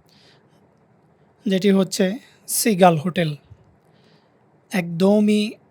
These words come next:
সমুদ্র সৈকতের পাশে অবস্থিত, দেখতে পাচ্ছেন আপনারা। হোটেল এবং সি বিচের মধ্যে পার্থক্য শুধুমাত্র দেখতে পাচ্ছেন একটি রাস্তা। রাস্তার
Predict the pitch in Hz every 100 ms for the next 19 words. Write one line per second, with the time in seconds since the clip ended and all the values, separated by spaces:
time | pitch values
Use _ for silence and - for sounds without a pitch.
0 | _ _ _ _ _ - - 196 185 170
1 | 180 - 190 190 185 185 170 175 - 190
2 | 170 175 - 185 185 247 - - - -
3 | - _ _ _ - 180 160 180 170 -
4 | 190 165 - 175 202 - - - _ _
5 | _ _ _ _ _ _ _ _ _ _
6 | _ - 208 180 226 233 226 180 190 190
7 | 190 185 131 - - - - 220 208 208
8 | 196 220 202 180 185 180 175 - 196 -
9 | 202 196 - - 202 185 185 190 196 185
10 | 170 196 185 180 226 240 _ _ _ _
11 | _ - 233 - 202 165 156 - 185 147
12 | - - - - _ _ _ _ _ _
13 | _ _ _ _ - 185 - 202